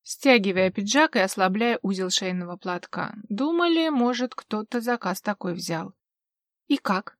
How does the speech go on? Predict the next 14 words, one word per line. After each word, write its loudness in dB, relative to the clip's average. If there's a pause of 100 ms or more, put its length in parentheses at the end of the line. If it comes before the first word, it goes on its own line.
Нашли 2
что-нибудь?» 0
заинтересовалась -4
Вивьен. -4 (800)
«Кого-то 2
он 2
мне 0
напоминает», -2 (220)
пробормотал -2
Рэнс, -2 (100)
слушая 4
беседу -2
в -12
полуха. -4